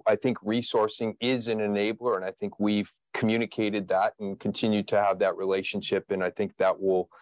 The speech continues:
uh, that will not be the biggest challenge. I think it's, again, the, the, the, the integration, the interoperability, and the cultural,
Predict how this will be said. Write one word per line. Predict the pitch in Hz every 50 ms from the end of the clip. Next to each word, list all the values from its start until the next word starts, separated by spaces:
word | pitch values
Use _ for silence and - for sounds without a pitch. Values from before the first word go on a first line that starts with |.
| - - _ _ - -
uh, | 104 98 92 92 92 92 87 - - 90 82 -
that | 123 110 95 85
will | 78 101 101 95
not | 98 95 101 120 - - 101
be | 101 104 98
the | 92 87 92
biggest | 85 98 95 92 85 - -
challenge. | - - - 90 - 95 98 -
I | 92 92
think | - 107 98 -
it's, | 98 92 - - - - -
again, | 101 104 92 107 110 104 101 95 85
the, | - 95 90 - _ -
the, | 101 92 - -
the, | 101 90 -
the | - 98 90 101 101 98 - -
integration, | 123 120 110 95 107 101 101 104 - - 110
the | 92 104 101
interoperability, | 104 110 104 101 101 104 - - 104 190 - 95 92 95 98 101 98
and | 92 87
the | 85
cultural, | - - - - 117 131 131 - - 95 92 87 87 95 -